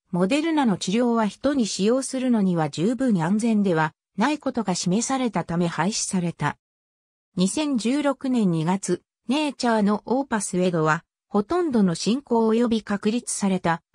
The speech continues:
バイオテクノロジー企業とは異なり、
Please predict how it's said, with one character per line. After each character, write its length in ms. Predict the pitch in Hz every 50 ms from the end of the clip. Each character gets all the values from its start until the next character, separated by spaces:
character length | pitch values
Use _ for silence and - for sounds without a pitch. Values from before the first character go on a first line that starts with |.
| _ -
バ 140 | - 180 208
イ 120 | 269 294 302
オ 60 | 294
テ 140 | - 285 277
ク 120 | - 269
ノ 120 | 302 311
ロ 160 | 302 302 294 254
ジ 100 | - 285
ー 80 | 294
企 220 | - - 285 277 254
業 200 | 269 240 214 190
と 140 | - 180
は 120 | 180 180 185
異 200 | - 180 - 190
な 180 | 202 202 185
り、 220 | 165 160 147 -